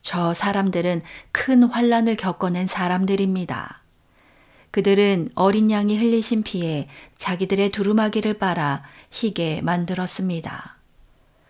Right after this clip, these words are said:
그러므로 그들은 하느님의 옥좌 앞에 있으며 하느님의 성전에서 밤낮으로 그분을 섬기는 것입니다. 그리고 옥좌에 앉으신 분이 그들을 가려주실 것입니다.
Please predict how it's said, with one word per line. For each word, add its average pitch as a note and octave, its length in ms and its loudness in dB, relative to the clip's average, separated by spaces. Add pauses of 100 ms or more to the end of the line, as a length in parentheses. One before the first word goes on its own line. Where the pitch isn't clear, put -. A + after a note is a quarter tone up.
(280)
그러므로 G3 480 4
그들은 F3 560 -2 (220)
하느님의 G#3+ 480 4
옥좌 G#3 440 2
앞에 G3+ 240 0
있으며 F3 640 -4 (480)
하느님의 G3 500 2
성전에서 G#3+ 880 0 (200)
밤낮으로 F3 960 0
그분을 F3+ 400 -2
섬기는 A3 480 0
것입니다. F#3+ 800 -6 (1000)
그리고 E3+ 540 0 (220)
옥좌에 A3 500 2
앉으신 G3 420 0
분이 E3 460 -2 (220)
그들을 E3 600 -2
가려주실 F#3 640 -2
것입니다. F3+ 800 -4